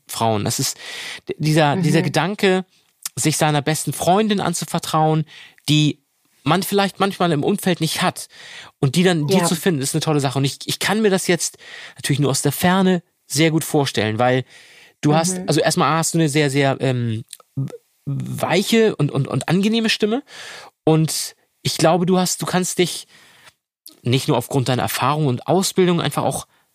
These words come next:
Speaker 1: du als Mensch, sehr gut in andere Personen hineinfühlen. Ich glaube, du bist eine gute
Speaker 2: Mhm.
Speaker 1: Zuhörerin.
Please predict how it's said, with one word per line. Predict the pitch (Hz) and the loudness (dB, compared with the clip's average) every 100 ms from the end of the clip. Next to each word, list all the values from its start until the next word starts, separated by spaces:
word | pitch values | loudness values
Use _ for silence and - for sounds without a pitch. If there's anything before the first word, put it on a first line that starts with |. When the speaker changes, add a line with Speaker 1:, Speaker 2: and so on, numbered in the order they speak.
| _ _ _ | _ _ _
Speaker 1:
du | 175 120 | 0 0
als | 151 - | 0 0
Mensch, | 196 165 - | 0 0 -2
sehr | 151 165 | 0 0
gut | 156 165 | 0 -2
in | - 151 151 147 - _ _ _ _ _ - | -2 0 0 -2 -4 _ _ _ _ _ -2
andere | 160 170 | 0 0
Personen | 165 165 147 165 151 | 0 0 2 2 2
hineinfühlen. | 160 160 165 170 - - 104 - - - - | 2 2 2 0 -2 -2 -2 -4 -10 -16 -16
Ich | - | -2
glaube, | 151 147 | 2 2
du | 156 | 0
bist | 156 | 0
eine | 165 | 0
gute | 151 185 | 0 0
Speaker 2:
Mhm. | 180 | 0
Speaker 1:
Zuhörerin. | 185 156 135 110 98 92 | 2 2 2 0 -2 -6